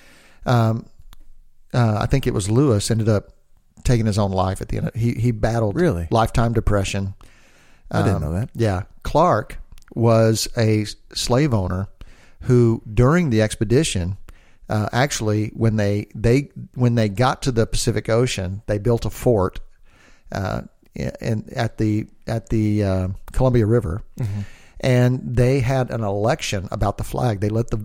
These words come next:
Speaker 1: they let, they let everybody vote, including the slave and Sacagawea.
Speaker 2: Whoa.
Speaker 1: And so they had these amazing personal strengths and, um, character beauty and connection and community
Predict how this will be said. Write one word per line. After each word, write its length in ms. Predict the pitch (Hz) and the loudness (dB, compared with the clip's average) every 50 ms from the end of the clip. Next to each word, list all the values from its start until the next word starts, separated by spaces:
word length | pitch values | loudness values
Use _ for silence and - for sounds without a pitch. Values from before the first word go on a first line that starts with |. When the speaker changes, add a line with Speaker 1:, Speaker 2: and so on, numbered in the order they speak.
| - - | -2 0
Speaker 1:
they 120 | 127 127 | 2 2
let, 340 | 123 127 127 127 - - 127 | 4 2 2 0 -2 -2 0
they 140 | 117 123 131 | 2 4 4
let 160 | 127 117 - | 4 2 2
everybody 420 | - 123 123 143 131 139 139 139 | 2 2 4 4 4 4 4 4
vote, 300 | 123 113 113 107 110 - | 4 4 2 2 2 0
including 480 | 113 107 101 - - 139 135 135 120 110 | -2 -4 -4 0 2 2 2 2 2 0
the 80 | 104 | -2
slave 520 | - - - 117 107 107 110 120 127 123 - - | -4 -2 -2 0 0 2 2 0 0 0 -2 -4
and 280 | 110 107 104 107 107 | -4 -4 -4 -4 -4
Sacagawea. 680 | - - 107 101 - 113 104 104 98 117 127 120 - - - - - - - - - | -4 -2 -2 -2 -2 -2 -2 -2 -2 -2 -2 -4 -6 -8 -12 -18 -20 -20 -20 -10 -6
Speaker 2:
Whoa. 340 | 78 82 92 120 123 98 - - - - - - - - - | -2 0 0 0 -2 -2 -6 -12 -18 -20 -20 -20 -20 -6 -2
Speaker 1:
And 300 | - 135 139 135 143 139 | 2 4 4 4 2 2
so 160 | - - 151 | 2 4 4
they 120 | 143 151 143 | 6 4 4
had 200 | 160 175 175 151 | 2 2 0 0
these 200 | 147 131 117 - | 0 0 0 0
amazing 1000 | - 131 131 131 131 135 151 190 214 220 202 160 - 127 117 117 113 110 117 - - - - - - | 0 0 0 2 4 4 6 6 6 6 6 4 4 4 4 4 2 2 -2 -4 -8 -14 -6 0 2
personal 720 | - 143 - 160 170 180 - - 160 143 143 131 127 120 | 2 4 4 4 2 2 2 2 0 2 2 2 2 2
strengths 800 | - - - - - 135 139 143 156 160 - - - - - - - - - - | 0 -2 -6 -4 -2 0 0 0 0 -2 -4 -6 -4 -4 -4 -6 -10 -10 -6 -2
and, 720 | 123 120 117 113 110 107 110 110 - - - - - - - - | -2 0 0 0 -2 -2 -4 -8 -10 -14 -18 -20 -20 -12 -8 -4
um, 600 | 120 107 104 101 101 101 98 95 95 117 - - - - - | -2 0 0 0 0 0 -2 -4 -6 -10 -14 -16 -20 -6 -2
character 760 | - - 147 151 160 147 - - 127 113 107 107 - - 175 - - 123 | 0 2 2 2 2 0 0 0 0 2 2 2 0 -4 -8 -12 -10 -2
beauty 600 | 113 110 123 139 151 139 113 98 98 110 120 - - - - - - - - | 2 6 6 8 8 6 4 2 0 -2 -6 -8 -14 -20 -20 -20 -14 -4 0
and 200 | 127 127 127 123 | 0 2 2 0
connection 440 | - - 117 120 135 147 - - 127 | 0 2 2 2 2 2 0 0 -2
and 100 | 117 110 | -2 0
community 440 | - 117 110 120 139 156 135 117 | 0 0 2 2 2 2 2 2